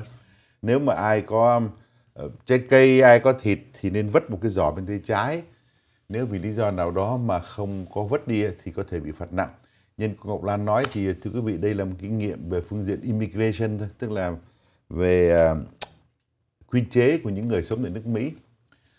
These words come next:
Chúng tôi có một lần mà đi, ờ, từ, lái từ California xuyên các tiểu bang đi về tới Missouri, thì lúc mà đi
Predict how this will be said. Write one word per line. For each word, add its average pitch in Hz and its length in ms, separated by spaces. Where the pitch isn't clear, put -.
Chúng 165 140
tôi 147 100
có 151 60
một 139 160
lần 110 360
mà 104 100
đi, 120 300
ờ, 104 240
từ, 101 440
lái 110 200
từ 117 140
California 110 1000
xuyên 110 340
các 135 200
tiểu - 100
bang 98 360
đi 104 100
về 90 300
tới 110 340
Missouri, 101 640
thì 101 160
lúc 147 300
mà 107 340
đi 113 240